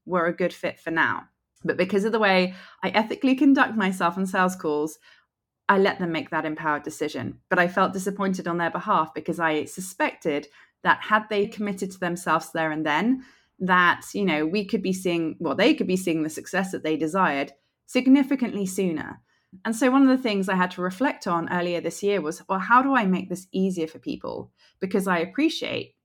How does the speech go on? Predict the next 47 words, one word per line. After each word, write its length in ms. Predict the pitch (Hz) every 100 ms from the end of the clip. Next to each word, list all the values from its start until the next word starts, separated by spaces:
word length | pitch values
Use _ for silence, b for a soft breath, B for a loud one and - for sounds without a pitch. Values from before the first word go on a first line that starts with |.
| -
that 140 | 185
actually 420 | 202 - - 175 165
for 160 | -
me, 600 | 165 214 233 - - - b b -
if 140 | 190
I 120 | 208
were 120 | 233
to 120 | 202 185
discover 400 | 180 - 170 160
someone 300 | - 160 156
entirely 460 | 156 180 165 156
new 160 | 156 151
online, 440 | 147 170 160 151
would 100 | 175
I 140 | 214 240
want 220 | 185 -
to 100 | -
commit 280 | 175 170 -
to 100 | 151
working 360 | 151 151 180
with 100 | 170
them 140 | 170 170
for 100 | 185
ten 280 | 180 156 147
months 340 | 170 190 -
without 300 | 175 175 165
really 200 | 170 156
knowing 300 | 156 156 156
very 160 | 160 151
much 240 | 151 -
about 300 | - 135 135
them? 320 | 143 190 233 b b b _
I 60 | 269
don't 240 | 392 311
think 160 | 302 214
most 280 | 233 233
people, 540 | 240 220 208 190 180 - _ _ _ -
you 80 |
know, 260 | 226 156 151 -
certainly 440 | 185 262 247 240
those 360 | 220 202 190 185 -
lacking 500 | 185 202 190 190 185
that 180 | 175 -
kind 160 | 190
of 60 | 175
impulsive 560 | 170 185 202 202 -
streak, 440 | - - 131 143